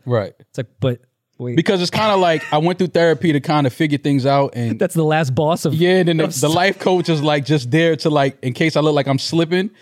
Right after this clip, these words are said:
Speaker 1: and I'm falling
Speaker 2: Wait,
Speaker 1: off.
Speaker 2: hold on. Life coach is the Bowser of mental health?
Speaker 1: Yeah, yeah, yeah.
Speaker 2: <laughs>
Speaker 1: Yeah, absolutely. Ab-, that's exactly what it is. I get it now. I get it. Okay. Okay.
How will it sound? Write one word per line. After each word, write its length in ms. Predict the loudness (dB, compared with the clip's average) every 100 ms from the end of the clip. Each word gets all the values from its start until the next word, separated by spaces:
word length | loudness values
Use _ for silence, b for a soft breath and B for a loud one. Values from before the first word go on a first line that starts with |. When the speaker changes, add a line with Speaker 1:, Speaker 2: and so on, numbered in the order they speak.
| B B 0
Speaker 1:
and 100 | 0
I'm 80 | 0
falling 380 | 0 2 2
Speaker 2:
Wait, 160 | 2 2
Speaker 1:
off. 40 | 2
Speaker 2:
hold 180 | 0
on. 160 | 0 0
Life 300 | 0 0 0
coach 220 | -2 0
is 100 | 0
the 100 | 0
Bowser 480 | 0 0 0 0 0
of 100 | 2
mental 280 | 0 0 0
health? 200 | 2 2
Speaker 1:
Yeah, 180 | 2 2
yeah, 80 | 2
yeah. 340 | 2 0 0 -6
Speaker 2:
<laughs> 100 | -4
Speaker 1:
Yeah, 260 | 0 2 2
absolutely. 640 | 0 0 0 0 -2 -4 -4 -2
Ab-, 200 | -2 -2
that's 200 | -4 -4
exactly 400 | -4 -2 -2 -2
what 160 | -4 -4
it 100 | -6
is. 260 | -10 -14 -20 B B
I 100 | -4
get 220 | 0 2 2
it 100 | 2
now. 360 | -2 -4 -14 _ -14
I 120 | -2
get 160 | 0
it. 100 | 0
Okay. 320 | -4 -4 -6 -6 _ _
Okay. 300 | -6 -6 -6